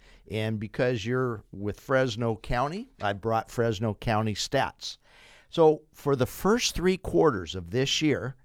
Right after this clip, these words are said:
there was six thousand six hundred thirty-one sold properties, residential properties,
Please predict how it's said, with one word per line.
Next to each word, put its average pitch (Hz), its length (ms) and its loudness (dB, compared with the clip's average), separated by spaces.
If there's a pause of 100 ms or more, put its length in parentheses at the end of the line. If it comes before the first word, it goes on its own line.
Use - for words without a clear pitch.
(380)
there 131 180 4
was 107 220 0
six - 500 0
thousand 139 520 4
six - 300 -4
hundred 143 320 0
thirty-one 123 600 0
sold 123 520 -4
properties, - 640 -2
residential 127 720 0
properties, 76 680 -4